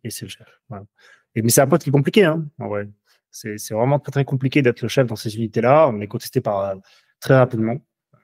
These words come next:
Si on fait la moindre erreur, on est contesté. Euh, donc, euh, il y a, il y a, il y a pas de place, euh. Et c'est un truc qui est, moi, j'ai pu, euh, <clears throat> travailler avec les entreprises et, et, et faire des, des, pas mal de conférences entreprises pour essayer de comprendre un peu comment ça fonctionne, et cetera. Et je me rends compte qu'il y a vraiment aucun autre milieu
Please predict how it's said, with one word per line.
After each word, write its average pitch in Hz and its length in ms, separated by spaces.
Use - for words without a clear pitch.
Si - 300
on 110 100
fait 120 100
la 117 60
moindre 117 200
erreur, 120 200
on 113 80
est 110 40
contesté. - 440
Euh, 98 180
donc, 104 240
euh, 95 240
il 95 80
y 95 40
a, 101 40
il 98 80
y 101 100
a, 98 80
il 98 60
y 104 60
a - 20
pas 127 140
de - 60
place, - 340
euh. 101 200
Et 135 40
c'est 147 140
un 131 100
truc 180 160
qui 151 80
est, 131 260
moi, 143 100
j'ai 143 100
pu, 160 160
euh, 127 480
<clears throat> 147 40
travailler 127 240
avec 113 120
les 110 80
entreprises 120 500
et, 101 220
et, 101 520
et 107 40
faire 110 160
des, 101 180
des, 98 260
pas 117 80
mal 113 80
de 113 60
conférences 117 420
entreprises 117 560
pour 110 160
essayer - 220
de - 80
comprendre 127 440
un 110 80
peu 123 140
comment 110 200
ça 107 140
fonctionne, - 320
et 107 80
cetera. 135 400
Et 113 60
je 98 40
me 113 60
rends 110 100
compte 147 200
qu'il 113 80
y - 20
a - 20
vraiment 123 220
aucun 135 260
autre 127 180
milieu 127 420